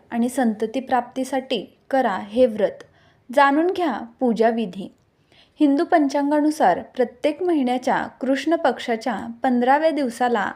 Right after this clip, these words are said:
अमावस्या असे म्हणतात. पिठोरी अमावस्या कधी आहे, या तिथीला कशी पूजा करतात, याचे महत्त्व काय,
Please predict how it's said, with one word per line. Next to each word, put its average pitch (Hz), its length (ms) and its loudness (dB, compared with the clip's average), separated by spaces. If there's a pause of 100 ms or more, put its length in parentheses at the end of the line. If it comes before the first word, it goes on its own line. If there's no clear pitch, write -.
(100)
अमावस्या 233 600 -2
असे 240 220 -6
म्हणतात. 202 380 -10 (680)
पिठोरी 330 360 2
अमावस्या 262 680 2 (180)
कधी 226 280 0
आहे, 202 320 -4 (440)
या 285 80 6
तिथीला 269 600 0 (160)
कशी 269 260 4
पूजा 226 340 0
करतात, 196 420 -4 (320)
याचे 220 260 -2
महत्त्व 220 500 0 (300)
काय, 240 200 2